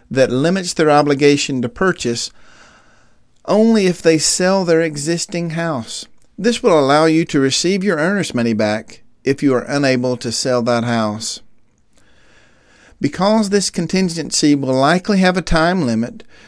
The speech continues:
you'll need to put your house on the market quickly and be ready to sell if you receive a good offer. Another option,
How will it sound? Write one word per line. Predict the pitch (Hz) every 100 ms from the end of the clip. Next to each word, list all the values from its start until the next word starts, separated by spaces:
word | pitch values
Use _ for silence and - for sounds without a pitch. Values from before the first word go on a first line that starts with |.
| -
you'll | - 202
need | 202 190
to | 160
put | - 190
your | 170 160
house | 156 156 160
on | 151
the | 147
market | 139 139 - 123 -
quickly | - 208 127 113
and | 117 120
be | 131
ready | 135 147 156
to | 147
sell | 139 147 127 120
if | 117
you | 127
receive | 127 - 143 131
a |
good | 123 131
offer. | 131 131 120 110 - - - _ _ - - - - - _ -
Another | 147 156 196 214
option, | 170 208 214 - 117 127